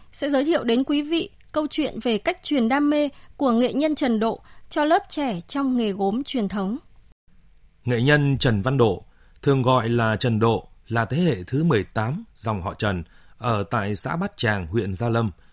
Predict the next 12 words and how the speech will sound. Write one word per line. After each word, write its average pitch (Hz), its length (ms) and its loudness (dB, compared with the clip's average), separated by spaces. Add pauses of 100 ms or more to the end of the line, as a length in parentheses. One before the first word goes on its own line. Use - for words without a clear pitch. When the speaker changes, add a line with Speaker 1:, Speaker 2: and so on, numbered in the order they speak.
Speaker 2:
ngoại 131 200 -2
thành 110 140 -2
Hà 92 120 -6
Nội. 98 220 -2 (840)
Mười 120 180 0
tuổi, 101 320 0 (280)
ông 127 240 0
tự 117 180 -2
nguyện 95 360 -2
theo 135 180 -6
nghề 107 180 0
gốm 104 340 -4